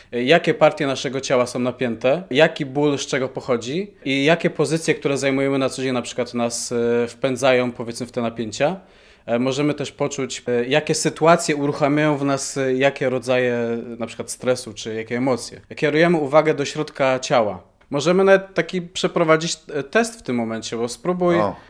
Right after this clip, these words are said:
Speaker 1: wyobrazić sobie albo poczuć, że twoje ciało jest trójwymiarowe. No jakby jesteśmy bryłami
Speaker 2: Mhm.
Speaker 1: mięsa w przestrzeni, nie? I powiedzmy, co na przykład jest tutaj w środku, między plecami a piersią,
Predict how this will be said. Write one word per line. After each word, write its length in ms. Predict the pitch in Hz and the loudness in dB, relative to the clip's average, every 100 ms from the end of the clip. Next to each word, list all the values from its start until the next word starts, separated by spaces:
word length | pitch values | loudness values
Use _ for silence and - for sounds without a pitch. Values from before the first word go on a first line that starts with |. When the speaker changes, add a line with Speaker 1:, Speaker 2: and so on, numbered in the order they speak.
| - - | -20 -14
Speaker 1:
wyobrazić 480 | 131 156 170 170 165 | -2 0 4 2 2
sobie 220 | - 170 | -2 2
albo 140 | 160 156 | 2 2
poczuć, 280 | 170 170 156 | 0 -2 -2
że 100 | 156 | -2
twoje 180 | 160 | 0
ciało 160 | 151 160 | 0 0
jest 120 | 151 | -2
trójwymiarowe. 580 | 151 143 139 127 110 98 | -6 -6 -2 -2 -2 -4
No 100 | 104 | -6
jakby 240 | 117 113 127 | -6 -4 -4
jesteśmy 560 | 127 - 135 135 123 | -4 -8 -10 -4 -4
bryłami 560 | 113 123 127 127 127 123 | -4 -4 0 2 2 -2
Speaker 2:
Mhm. 180 | 120 120 | -2 -2
Speaker 1:
mięsa 440 | 131 127 - 117 | -2 -4 -2 -2
w 60 | 113 | -4
przestrzeni, 540 | - 113 - 110 143 | -12 -12 -10 -6 -6
nie? 160 | 127 175 - - - - - | -6 -8 -12 -20 -20 -20 -12
I 80 | 135 | -2
powiedzmy, 340 | 160 165 175 | 2 2 0
co 160 | 165 190 | 2 4
na 60 | |
przykład 200 | 185 185 | 4 0
jest 160 | 170 160 | -4 -6
tutaj 240 | 135 107 107 | -6 -6 -8
w 60 | |
środku, 440 | - 117 101 - 95 | -6 -6 -8 -12 -10
między 300 | 123 131 139 | -6 -4 -4
plecami 520 | 143 147 160 151 147 | -2 0 2 2 2
a 80 | 135 | -2
piersią, 600 | - 127 117 156 165 233 | 0 -2 -2 -2 0 -2